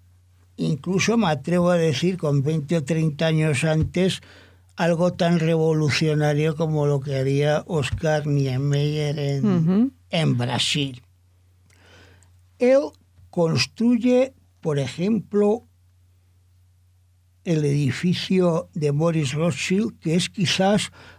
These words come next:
Speaker 1: una de las obras más complejas de Chicago, porque lo empieza en mil novecientos seis, amplía en mil novecientos diez y lo culmina en mil novecientos veintiocho, con lo cual yo creo que es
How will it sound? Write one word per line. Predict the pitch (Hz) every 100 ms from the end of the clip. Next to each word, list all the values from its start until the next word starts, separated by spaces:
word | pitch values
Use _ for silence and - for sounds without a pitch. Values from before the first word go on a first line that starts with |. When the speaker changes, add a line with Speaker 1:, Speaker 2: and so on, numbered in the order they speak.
| -
Speaker 1:
una | 160 165 202 208
de | 196
las | 175 127 196
obras | 208 170 135
más | 170 143
complejas | - 165 135 180 - 175 151
de | 170
Chicago, | - 180 180 180 214 233
porque | 190 156 151
lo | 143
empieza | 139 139 170 180 170
en | 143
mil | 147 170
novecientos | 170 170 156 131 165 151 160 135
seis, | 202 214 240 - - - _ - _ _ _ _ _ _ _ _ _
amplía | 170 165 143 - 202 202 165
en | 170
mil | 202 208
novecientos | 208 202 143 190 165 185 160
diez | 226 247 - -
y | 180
lo | 170 160
culmina | 170 175 185 254 262 254
en | 202
mil | 202 226
novecientos | 208 190 - 208 208 214 202
veintiocho, | 175 170 160 - 165 202 - 180 160
con | 156 156 156
lo | 151
cual | - 196 226 269 -
yo | 170 180 185 -
creo | 190 208 220 214
que | - 170 175 202
es | - -